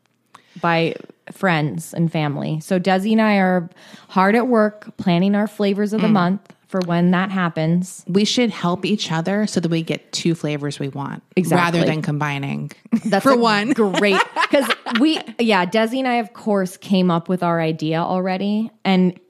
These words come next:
Speaker 1: independently of each other, and we just talked about it today, and it was the exact same idea.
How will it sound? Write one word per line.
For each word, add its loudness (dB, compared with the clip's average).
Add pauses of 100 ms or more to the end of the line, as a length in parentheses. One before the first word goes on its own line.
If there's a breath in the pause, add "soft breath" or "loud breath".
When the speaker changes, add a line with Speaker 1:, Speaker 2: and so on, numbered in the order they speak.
(180)
Speaker 1:
independently 0
of 0
each -4
other, 0
and 2
we 2
just -4
talked -2
about -2
it -4
today, 0
and 0
it -4
was -6
the -4
exact -6
same -6
idea. -8